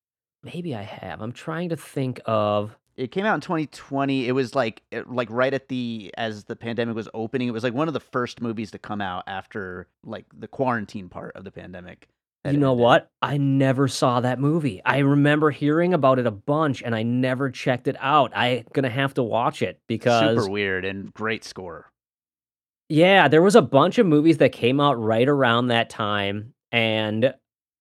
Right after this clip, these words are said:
Speaker 1: I totally, like, the pandemic was, should have been the best time to watch movies, and it literally became the worst time to watch movies.
Speaker 2: You're
Speaker 1: Like, it just
Speaker 2: working on all
Speaker 1: became a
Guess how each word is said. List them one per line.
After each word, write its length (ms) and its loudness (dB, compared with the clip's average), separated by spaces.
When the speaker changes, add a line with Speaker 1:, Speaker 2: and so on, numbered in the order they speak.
Speaker 1:
I 120 -2
totally, 500 2
like, 300 -2
the 60 0
pandemic 540 2
was, 360 4
should 260 4
have 140 6
been 140 2
the 80 2
best 360 0
time 260 0
to 80 2
watch 280 2
movies, 380 2
and 140 -4
it 120 -8
literally 380 0
became 280 -2
the 80 -2
worst 340 -4
time 220 -8
to 80 -10
watch 280 -8
movies. 380 -14
Speaker 2:
You're 100 2
Speaker 1:
Like, 60 0
it 80 4
just 160 4
Speaker 2:
working 60 4
on 80 4
all 160 8
Speaker 1:
became 60 2
a 40 6